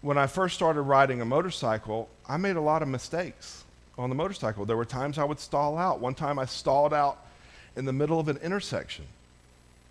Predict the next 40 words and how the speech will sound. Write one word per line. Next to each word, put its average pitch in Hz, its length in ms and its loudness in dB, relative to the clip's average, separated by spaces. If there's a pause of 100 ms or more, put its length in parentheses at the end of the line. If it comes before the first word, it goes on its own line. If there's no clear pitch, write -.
(420)
But 196 120 6
I 196 100 10
didn't 196 220 0
just 156 240 -4
throw 175 160 6
the 139 80 0
bike 160 260 2
down 143 160 2
and 120 80 -4
say, 127 180 -4
"You 123 80 -2
know 131 120 -2
what, 165 160 0
I'm 131 80 -6
not 131 160 -4
riding 117 320 0
anymore," 92 340 -10 (540)
'cause 113 140 -8
I've 95 120 -4
made 120 220 -4
mistakes. - 540 -12 (580)
No, 107 340 -6 (420)
I 107 120 -4
kept 104 260 -6
on 110 160 -4
riding. 156 440 -4 (680)
And 127 180 -2
the 135 60 0
more 170 340 0
I 143 140 2
rode, 139 640 0 (1000)
the 127 80 -4
fewer 156 340 0
mistakes 123 760 -4
I 127 100 -4
made. 165 340 -8 (520)
I 170 40 -2
still 269 260 0
made 208 220 4
mistakes, 240 640 -6